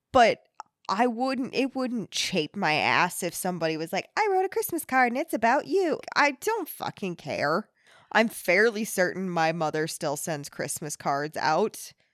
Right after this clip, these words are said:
And then she's like, "Danny's doing this." And I'm like, "I'm not impressive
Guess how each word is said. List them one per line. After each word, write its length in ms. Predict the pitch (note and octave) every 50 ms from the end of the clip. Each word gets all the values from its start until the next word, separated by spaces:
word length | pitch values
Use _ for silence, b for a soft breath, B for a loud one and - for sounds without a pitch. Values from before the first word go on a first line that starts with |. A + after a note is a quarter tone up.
| _ _ _ _
And 400 | - G3 F#3+ F3+ F3 F3 F3 F3 - -
then 160 | E3+ D#3 D#3
she's 300 | D#3+ - F3+ E3+ D#3+ -
like, 240 | E3+ F#3+ G3+ - -
"Danny's 400 | C#4 G4 A4+ F4+ C#4 C4+ G#3+ -
doing 320 | A#3+ A#3+ C#4+ F4+ E4+ D4+
this." 440 | F#4 A4 F#4+ A3 F3 D3+ - - -
And 160 | D3 E3 G3
I'm 160 | F#3+ F#3 F#3+
like, 280 | F#3+ F#3+ F#3+ F3+ E3+ -
"I'm 320 | - - A#2+ G#2 C#3+ D#3+ D3+
not 240 | C3+ F2 F#2 G#2+
impressive 880 | A#2+ C#3 D3 - - B2+ B2+ C#3 - A#2 A2 A#2+ C3 - - - - -